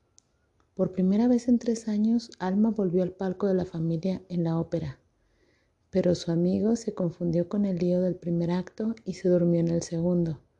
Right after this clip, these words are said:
antes de que Tosca alcanzara a clavar un cuchillo de mesa en el corazón de Scarpia.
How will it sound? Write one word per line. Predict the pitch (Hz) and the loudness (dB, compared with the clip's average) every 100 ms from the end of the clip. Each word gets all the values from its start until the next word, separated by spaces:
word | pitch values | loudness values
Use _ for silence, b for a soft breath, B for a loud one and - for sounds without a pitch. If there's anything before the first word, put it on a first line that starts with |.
| _ _ _ _ _ _ _ 175 | _ _ _ _ _ _ _ -2
antes | 170 202 | 2 2
de | 202 180 | 2 0
que | 170 | -2
Tosca | - 185 185 - 220 220 | 2 0 0 -6 -8 -6
alcanzara | 185 185 175 170 - 190 | -4 -2 -2 -4 -2 -2
a | 202 | 0
clavar | 202 185 180 180 | 0 2 2 0
un | 185 | -2
cuchillo | - - 190 185 185 | -8 -8 -2 2 2
de | |
mesa | 170 180 180 208 202 | 0 0 -2 -4 -2
en | 185 | 0
el | 170 165 | 0 0
corazón | 170 165 - 160 160 | -2 -2 -2 -2 -2
de | 170 | -4
Scarpia. | - 170 151 - 151 | -6 -8 -8 -8 -12